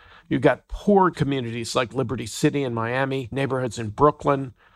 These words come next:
small towns along the Louisiana coast. But you've also got filthy rich communities with million or multi-million dollar homes around New York City, the Jersey Shore, the New England coast, and of course down in Florida,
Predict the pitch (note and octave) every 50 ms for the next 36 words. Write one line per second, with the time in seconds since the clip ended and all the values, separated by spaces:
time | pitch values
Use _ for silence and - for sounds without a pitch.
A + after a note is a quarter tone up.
0 | _ - - - D3+ D3 D3 C#3+ D3 - D3+ D3 C#3 C#3 C3+ A2+ B2+ C3 C3+ C3+
1 | C3 B2+ B2 A#2+ A#2 B2 C3 C3 C3+ A2 - C3+ B2+ A#2+ B2 C3 - - C3+ C3+
2 | C3 - - - _ - - D#3 - F3 D#3 F#3+ G3+ G3 - F#3+ D#3 D3+ B2 -
3 | - - _ _ _ - A3 A3 G#3+ - - G#3 F#3 E3 D#3+ F3 F3 F3 - -
4 | F3 D#3+ D3 D3 D3 C#3+ C#3+ C3+ C3+ C3 A#2 - B2+ B2+ A#2 - C3 B2+ C3 C3+
5 | C3+ C3+ D3 E3 E3 E3 E3 D#3 D#3 D3+ D3+ C#3+ B2 B2 C3 C#3 D3 D3+ - -
6 | D#3+ D3+ C#3 C3+ C3+ C3+ C#3 C#3 C#3 C3 B2+ B2+ B2 B2 B2 A#2+ A2 - C#3+ C#3+
7 | C#3+ C#3+ C#3 C#3+ - - - _ - - C3+ C#3+ D3+ D#3+ D#3+ D#3 D#3 D#3 D3 C3+
8 | C3 B2 A2+ - - - D#3+ D#3 D3 D#3 D#3 C#3 A2 A#2 G2+ - B2 A#2+ A2 G2+
9 | A#2+ A#2+ - - - - E3 D#3+ D#3+ D#3+ D#3+ E3 C#3+ A#2+ G#2+ G#2+ A2+ A#2+ C3+ D#3+
10 | E3 D#3+ E3 D3+ C#3+ - - D#3 D3 C#3+ D3 - - - - - _ _ _ _
11 | _ - D3 C#3+ D3 B2 - - - E3+ E3 D3 - - D3 C#3+ C#3+ C3+ C3+ C3+
12 | A2+ - - C#3 C3+ C3+ C3 B2+ B2+ B2+ A#2+ A2